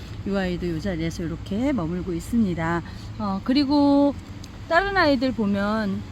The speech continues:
돌기 마리아, 돌기야-, 돌기 마리아 금이 좀 있고요.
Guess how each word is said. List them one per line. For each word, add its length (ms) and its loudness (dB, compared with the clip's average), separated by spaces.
돌기 300 0
마리아, 720 0
돌기야-, 480 2
돌기 280 2
마리아 400 0
금이 280 -2
좀 260 0
있고요. 480 -4